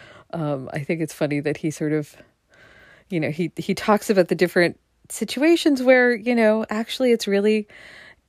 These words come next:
in, in some climates, you can just live outside. You don't have to build a shelter.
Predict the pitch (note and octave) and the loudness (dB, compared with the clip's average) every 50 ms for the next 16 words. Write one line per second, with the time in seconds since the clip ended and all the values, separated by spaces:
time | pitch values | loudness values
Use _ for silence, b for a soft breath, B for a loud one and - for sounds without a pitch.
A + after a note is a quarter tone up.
0 | - - E3 D3+ - - - - F3 D#3+ D3+ - - - F3+ F#3 - - G#3 G#3+ | -12 -10 -10 -10 -10 -10 -4 -2 -2 -2 -2 -2 -2 -2 -2 -2 -2 -2 0 0
1 | A3+ B3 C4+ - - - E3+ - G3 F3 D#3+ D#3 - - - E3 E3+ F3 F#3+ G3 | 2 0 0 -2 -2 -4 -4 -2 -2 -4 -4 -4 -6 -6 -4 -4 -2 -2 -2 -2
2 | F#3 - - G3 F#3 G3+ A3+ C4 C#4 A3 F#3 D#3 D#3 D3 D#3 - - E3 E3+ - | -4 -4 -8 -8 -6 -4 -2 -2 0 -2 0 -2 -2 -4 -4 -4 -6 -6 -6 -6
3 | - F#3 F#3+ G3+ G3+ A3 - - A3+ A3+ A#3 - - D#4 E4+ F#4 | -4 -2 -2 -2 -2 -4 -4 -2 -2 -2 -2 -2 -4 -4 -4 -6